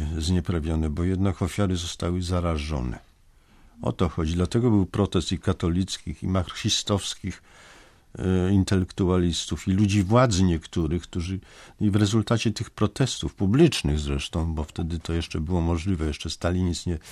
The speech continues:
nie rozstrzelał, nie można było różne rzeczy wypowiedzieć. Nie do końca, ale można było. W wyniku tych protestów zaprzestano tych egzekucji. One były trzy po wojnie. Grajzera,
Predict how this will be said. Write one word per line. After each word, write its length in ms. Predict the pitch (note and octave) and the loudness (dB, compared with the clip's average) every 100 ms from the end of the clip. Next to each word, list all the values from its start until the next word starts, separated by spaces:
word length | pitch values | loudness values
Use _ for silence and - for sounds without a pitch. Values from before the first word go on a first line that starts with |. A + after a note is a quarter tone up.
| - - - - - | -18 -18 -20 -14 -2
nie 120 | F2+ | 0
rozstrzelał, 500 | E2 D#2+ - E2+ D#2+ D2+ | 0 -2 -2 -2 -2 -4
nie 60 | E2 | -2
można 280 | D#2+ D2+ E2 | -2 0 -2
było 200 | D#2 F2 | 0 -2
różne 300 | E2+ D#2+ F2 | 0 0 0
rzeczy 280 | D#2+ D#2 F2 | -2 -4 -4
wypowiedzieć. 720 | D#2 - D#2 E2 D2+ C#2+ - - - - - - F2+ | -4 0 0 0 -2 -6 -10 -18 -20 -20 -20 -6 -2
Nie 100 | F2 | 0
do 120 | F#2 | 0
końca, 400 | F#2+ E2 D#2 C#2+ | 0 -2 0 -2
ale 140 | D2 | 0
można 380 | D#2 D2+ C#2+ D#2+ | 0 -2 0 -2
było. 300 | C#2 C#2+ F#2 - - - - - | 0 -2 -4 -8 -18 -20 -10 0
W 40 | |
wyniku 280 | F#2 G2 A2 | 2 2 2
tych 160 | G#2 | 0
protestów 760 | - F2 - E2 - G2+ - - | -2 -4 -2 -2 0 -2 -2 -4
zaprzestano 560 | G#2 - A2+ - G#2 | -4 0 -2 2 2
tych 240 | E2 E2 - - - - - | 0 -4 -6 -18 -20 -20 -6
egzekucji. 680 | F2 D#2+ E2 - G2+ - | -2 0 0 0 -2 0
One 140 | F#2 F2+ | 0 0
były 260 | E2 F2+ | 0 -2
trzy 360 | E2+ - - D#2+ | -2 -6 -4 -4
po 180 | - C#2+ | -4 -6
wojnie. 360 | C2 C#2 D2+ | -4 -2 -4
Grajzera, 880 | D#2 D#2 F2 E2 A2 G#2+ G#2+ F#2 F#2 | -4 -2 -2 0 0 2 2 2 0